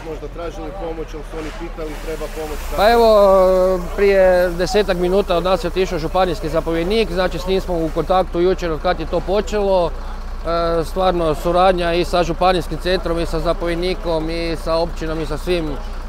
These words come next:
Speaker 2: je na vrhunskom nivou, znači stalno se čujemo da li treba pomoć, ne treba.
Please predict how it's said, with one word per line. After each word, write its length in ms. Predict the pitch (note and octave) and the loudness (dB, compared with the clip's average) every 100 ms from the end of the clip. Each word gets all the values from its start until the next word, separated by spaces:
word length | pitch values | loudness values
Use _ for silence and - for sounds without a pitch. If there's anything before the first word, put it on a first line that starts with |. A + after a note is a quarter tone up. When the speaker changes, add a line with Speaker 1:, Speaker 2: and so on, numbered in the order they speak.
| - D#3 | -6 -2
Speaker 2:
je 120 | E3 | 0
na 380 | D#3+ D3+ D3+ D3+ | 2 2 2 2
vrhunskom 500 | F3 E3+ D3+ D3+ D3+ | 4 4 2 0 0
nivou, 440 | D#3 F#3+ G3+ E3+ | 4 6 6 4
znači 280 | E3+ F3 D#3+ | 2 -2 -2
stalno 300 | F3 F3 D3+ | 0 2 0
se 120 | D#3 | -4
čujemo 380 | - F#3+ F3 E3 | 0 2 2 2
da 120 | F3 | 2
li 80 | D#3+ | 2
treba 200 | F3 E3+ | 2 2
pomoć, 380 | E3+ E3+ D3 D#3+ | 2 2 0 -2
ne 140 | G#3 | -2
treba. 400 | G#3 G#3 F#3+ | 0 2 2